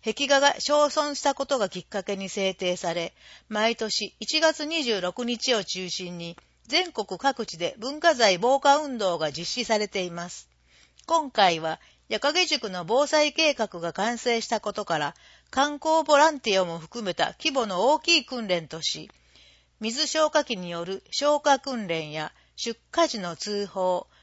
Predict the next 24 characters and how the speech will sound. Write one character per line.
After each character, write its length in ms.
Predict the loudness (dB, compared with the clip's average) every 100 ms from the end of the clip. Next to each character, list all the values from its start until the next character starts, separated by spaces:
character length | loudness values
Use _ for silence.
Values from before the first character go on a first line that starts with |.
| _
見 260 | -2 -2 4
学 260 | 4 4 2
者 200 | 0 0
の 120 | -2
避 160 | -4
難 320 | 0 0 0 -4
誘 180 | -6
導 240 | -2 0 0
な 160 | -4 -4
ど、 160 | -6 -8 _ _ -4
有 220 | -2 -2
事 140 | -4
の 140 | -4 -2
際 280 | 4 4 4
の 140 | -2
流 300 | 2 6 6
れ 100 | 6
を 100 | 2
確 240 | -2 -6
認 220 | -8 -10 -10
し 160 | -10
ま 120 | -10 -8
し 120 | -8
た。 200 | -8